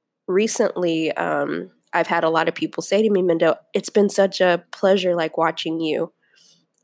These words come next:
and seeing how you're making your mark in this world." And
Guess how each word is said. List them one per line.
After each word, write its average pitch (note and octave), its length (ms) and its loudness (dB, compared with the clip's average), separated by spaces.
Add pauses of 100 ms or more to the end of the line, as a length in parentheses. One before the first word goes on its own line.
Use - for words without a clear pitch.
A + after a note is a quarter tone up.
and D#3+ 240 2
seeing E3 460 -2
how D3+ 760 -2 (1200)
you're F3 240 2
making E3 320 0
your E3 140 2
mark D#3 420 0 (280)
in E3 180 0
this D3+ 260 -4
world." D#3 520 2
And E3 360 -2